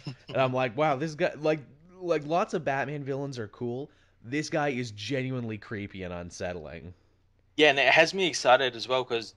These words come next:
Speaker 1: uh, Tomasi is apparently writing the new Superman book, so I'm thinking,
Speaker 2: Yes.
Speaker 1: "Oh, what, what's he gonna do with Superman?"
Speaker 2: Yeah, supposedly Tomasi will be taking over Superman,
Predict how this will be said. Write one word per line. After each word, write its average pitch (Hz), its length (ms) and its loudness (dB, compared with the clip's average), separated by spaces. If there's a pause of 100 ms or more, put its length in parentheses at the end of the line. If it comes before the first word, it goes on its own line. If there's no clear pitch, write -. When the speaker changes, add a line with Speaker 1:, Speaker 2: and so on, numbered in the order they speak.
(120)
Speaker 1:
uh, 104 320 2
Tomasi 123 500 4
is 110 60 -4
apparently 104 400 -6
writing 104 340 4
the 98 80 -10
new 101 140 -8
Superman 113 580 -6
book, 143 300 -2
so 107 120 -2
I'm 190 120 2
thinking, 117 220 -6
Speaker 2:
Yes. 98 40 -4
Speaker 1:
"Oh, 110 220 -2
what, 127 180 -6
what's 123 220 0
he 139 60 0
gonna 120 180 2
do 107 160 -2
with 98 100 -6
Superman?" 131 540 -8 (180)
Speaker 2:
Yeah, 175 200 -2
supposedly 143 600 -6
Tomasi 135 540 -10
will 151 100 -8
be 147 100 -12
taking 147 360 -6
over 151 200 -8
Superman, 101 720 -6